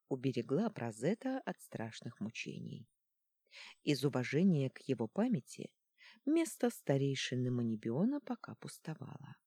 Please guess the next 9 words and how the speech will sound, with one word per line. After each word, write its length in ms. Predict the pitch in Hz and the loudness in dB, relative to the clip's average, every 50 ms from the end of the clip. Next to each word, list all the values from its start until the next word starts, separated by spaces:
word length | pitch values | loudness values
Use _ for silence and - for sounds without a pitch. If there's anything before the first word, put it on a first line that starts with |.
| _ _ _ _ _ _ _ _ _ - | _ _ _ _ _ _ _ _ _ -4
Но 220 | 113 120 120 117 | -2 -2 -2 -2
так 340 | - - 127 170 - - - | 0 0 0 0 0 0 0
не 80 | 160 | 2
могло 340 | 151 147 139 135 139 190 294 | 2 2 0 0 0 -2 -2
продолжаться 800 | - - - - 120 117 117 120 120 135 127 - - - - 147 | -2 -4 -4 -4 -4 -6 -6 -6 -6 -8 -8 -8 -10 -8 -6 -4
вечно. 540 | 151 180 175 - - - - - - 139 - _ _ _ _ _ _ _ _ - - - - - _ | -4 -4 -4 -4 -6 -8 -8 -8 -10 -10 -12 _ _ _ _ _ _ _ _ -20 -20 -20 -20 -10 _
Рано 500 | - 120 120 120 135 170 190 175 143 131 | -2 0 2 2 4 4 4 4 4 2
или 160 | 123 117 120 | 0 0 -2
поздно 600 | - - - 139 175 196 185 202 214 226 226 233 | -4 0 0 2 2 4 6 6 6 6 6 4